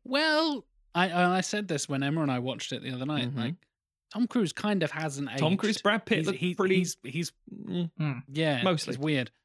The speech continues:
Speaker 1: But I think, I think Brad Pitt has aged well.
Speaker 2: Oh, yeah, they
Speaker 1: Like,
Speaker 2: both have,
Speaker 1: incredibly
Speaker 2: yeah.
Speaker 1: well.
Speaker 3: Mm.
Speaker 1: He's
Speaker 2: Yeah.
Speaker 1: still incredibly handsome. But Tom Cruise has this weird, like,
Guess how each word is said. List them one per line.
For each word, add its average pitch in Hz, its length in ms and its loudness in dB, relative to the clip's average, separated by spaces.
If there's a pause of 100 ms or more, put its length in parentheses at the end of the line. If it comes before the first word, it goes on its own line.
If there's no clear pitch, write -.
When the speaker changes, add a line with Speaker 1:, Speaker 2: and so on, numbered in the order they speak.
(140)
Speaker 1:
But 147 120 -2
I 202 60 6
think, 208 160 0
I 180 100 4
think 165 180 -2
Brad 165 240 0
Pitt 147 320 -2
has 139 220 -2
aged 135 360 -2
well. 131 300 -2
Speaker 2:
Oh, 277 100 6
yeah, 196 120 6
they 139 80 4
Speaker 1:
Like, 165 80 6
Speaker 2:
both 254 180 2
have, 151 160 2
Speaker 1:
incredibly 135 120 2
Speaker 2:
yeah. 107 60 -4
Speaker 1:
well. - 140 -10
Speaker 3:
Mm. 135 200 6
Speaker 1:
He's - 100 -2
Speaker 2:
Yeah. 113 40 -4
Speaker 1:
still 123 320 -4
incredibly 127 380 -4
handsome. 123 320 -6
But 127 160 -8
Tom 185 200 -2
Cruise 170 280 0
has 143 200 -4
this 143 200 -6
weird, 131 360 -2
like, 120 340 -6